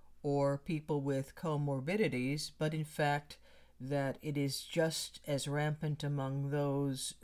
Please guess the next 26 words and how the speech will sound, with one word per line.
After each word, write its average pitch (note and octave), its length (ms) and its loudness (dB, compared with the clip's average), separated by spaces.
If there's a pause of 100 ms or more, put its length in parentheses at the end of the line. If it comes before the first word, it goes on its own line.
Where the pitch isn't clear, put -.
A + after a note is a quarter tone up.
who C#3+ 260 -2
are C3 160 0
young E3+ 600 0 (100)
and F3 140 -4
healthy. C#3 480 -4 (420)
Some D#3+ 300 -2
people D3+ 360 -2
think D#3+ 440 -2 (180)
it's C#3+ 180 -2
true. G#2+ 440 -4
Some C3 280 -2
people C3+ 440 -2
think D3 480 -4
it's - 200 -8
not D3+ 240 0
true. A#2 380 -6 (320)
People D3 320 0
are C#3+ 80 4
definitely C#3+ 540 2
experiencing C#3 680 -2
the C#3 100 2
loss C3+ 460 0
of C#3+ 340 0
relatives D3+ 480 2
and D3 120 -2
friends. C#3 680 -2